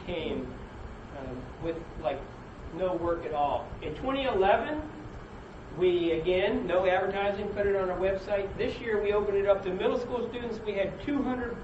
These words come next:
plus applicants from four states in three countries. We had somebody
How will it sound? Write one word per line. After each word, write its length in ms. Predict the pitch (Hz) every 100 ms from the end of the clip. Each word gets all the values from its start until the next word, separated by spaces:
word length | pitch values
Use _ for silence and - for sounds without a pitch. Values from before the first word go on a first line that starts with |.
| -
plus 280 | 226 143 - - - 180
applicants 640 | 202 190 - 151 135 - - - - -
from 220 | 170 -
four 240 | 254 254 254
states 420 | - 202 196 - 170
in 160 | 160 156
three 240 | 208 214
countries. 520 | 208 185 - - -
We 80 | 185
had 160 | 196 190
somebody 340 | 214 214 196